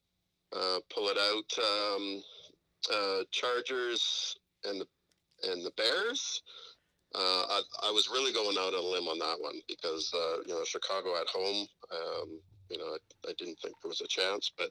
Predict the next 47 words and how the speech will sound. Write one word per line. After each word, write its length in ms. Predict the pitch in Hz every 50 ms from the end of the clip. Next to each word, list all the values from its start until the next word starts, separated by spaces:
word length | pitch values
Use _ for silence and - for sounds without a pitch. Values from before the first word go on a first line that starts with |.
| - - - - - - - - -
I 40 | -
took 180 | - 196 - -
the 60 | -
chance. 460 | - - 123 117 117 117 117 - -
Just 420 | - - 107 104 - - - - - - - -
who 140 | 123 117
knows, 420 | 101 87 85 85 85 87 - - - -
you 60 | - 87
know, 160 | 87 87 90 - -
you 120 | - -
might 220 | 90 90 90 - - _ - - -
get 160 | - 87 87
it 120 | 104 - - -
and 240 | 87 85 87 85 80 - - - 80
might, 220 | 90 90 87 - - - - - - - - - - - - - - - - _ _ _ _ _ - -
might 220 | - 101 101 -
get 180 | - 113 - -
that 160 | 110 110 98
win. 380 | 110 127 151 175 139 104 92 80 - - - 113
The 80 | 120
only 320 | 123 127 127 127 127 127 127
other 200 | 143 151 170 160
one 220 | 147 151 151 151
I 100 | 143 135
thought 240 | 123 143 135 135 135
about 260 | - 127 131 135 131 104
was, 220 | 104 104 95 107
uh, 160 | 107 101 98 95
Tampa 300 | - - 120 107 101 - 101
Bay 200 | 104 104 104 101
and 100 | 92 87
Tennessee, 760 | - 110 101 92 90 - - - 131 135 135 135 131 127 127 - - - -
and 420 | 101 101 98 98 98 98 98 95 92
I 60 | 92
didn't 260 | - 160 156 160 147
go 120 | 143 131 120
with 140 | 123 117 -
that 180 | 117 107 107 107 107
one 220 | 104 104 104 104 101
'cause 200 | - 98 95 98 95
I 40 |
just 260 | 95 - 95 - - -
thought 140 | - - -
in 60 | 95 92
the 80 | 92 92
end 240 | 92 90 90 87 90
that, 200 | 90 87 85